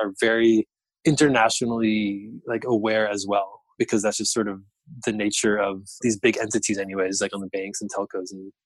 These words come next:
ec-, and startup ecosystems. Things are very kind of globalized. Those folks you're gonna be talking to speak probably, you know, multiple languages and spend time abroad. And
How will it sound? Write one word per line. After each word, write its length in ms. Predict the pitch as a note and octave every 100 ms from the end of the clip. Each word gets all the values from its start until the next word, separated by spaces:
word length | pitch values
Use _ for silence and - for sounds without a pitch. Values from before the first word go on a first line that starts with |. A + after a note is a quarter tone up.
| _ _ _
ec-, 160 | C3+ A#2
and 180 | A#2 A#2
startup 300 | - A2 G#2
ecosystems. 760 | G2+ A2 - G2 - G2+ G2+ - _ _ _ _
Things 220 | - B2+
are 180 | A#2+ A2+
very 280 | G2 A2 G#2
kind 160 | A2 G#2+
of 80 |
globalized. 720 | F#2 F#2+ G2+ F#2+ F#2+ F#2+ - - _ _ _ -
Those 200 | A#2 -
folks 300 | A2 G#2 G#2
you're 60 |
gonna 100 | G#2+
be 80 | G2
talking 260 | G#2+ G#2+ D#3
to 200 | D#3 A2 _ _ _ _ -
speak 320 | - A2+ G#2
probably, 260 | - G#2 A2
you 140 | G#2+
know, 80 | G#2
multiple 360 | G2+ G2+ G#2+ G#2+
languages 640 | G2 G2+ G#2 A2 A#2 A#2
and 160 | F#2+ F#2+
spend 280 | - G#2
time 200 | G#2+ G2
abroad. 480 | G2+ F#2+ F#2+ F#2+ G#2+
And 180 | G2+ F#2+